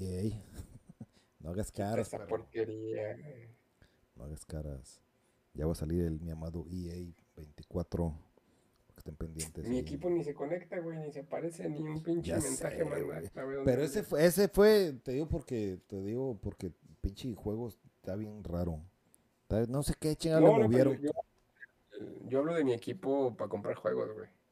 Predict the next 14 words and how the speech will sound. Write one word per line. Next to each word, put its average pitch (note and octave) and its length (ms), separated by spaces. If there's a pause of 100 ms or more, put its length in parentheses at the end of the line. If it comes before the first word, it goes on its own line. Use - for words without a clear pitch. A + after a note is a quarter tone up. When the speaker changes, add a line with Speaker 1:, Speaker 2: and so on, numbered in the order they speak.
(600)
Speaker 1:
Ah, B2+ 480
eh, C3+ 420
eso A2+ 160
te - 140
pasa A#2+ 240
por A2 140
andar G#2 220
Speaker 2:
Ni - 120
se A2 80
Speaker 1:
juntante G#2 400
con F2+ 100
Speaker 2:
aparece, E2 100
Speaker 1:
gente, F#2+ 300
Speaker 2:
man. F2 160